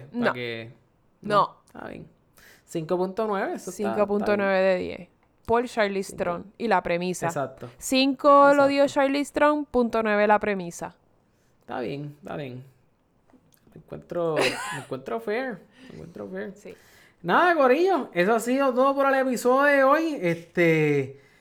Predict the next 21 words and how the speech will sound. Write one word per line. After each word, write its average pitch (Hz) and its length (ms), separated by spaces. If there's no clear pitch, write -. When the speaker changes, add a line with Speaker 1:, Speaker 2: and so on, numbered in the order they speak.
Speaker 2:
Queremos 262 300
Speaker 1:
eh, - 20
Speaker 2:
saber 160 180
Speaker 1:
Alexa, - 160
Speaker 2:
qué 285 60
ustedes 277 220
Speaker 1:
¿dónde 269 100
Speaker 2:
piensan 277 500
de 262 100
la 254 120
película. 269 480
Escríbanos 240 580
en 269 300
Instagram. 220 920
Nosotros 208 280
estamos 240 280
en 233 160
Instagram 233 500
como 208 320
Podflix 226 680
Podcast. 214 760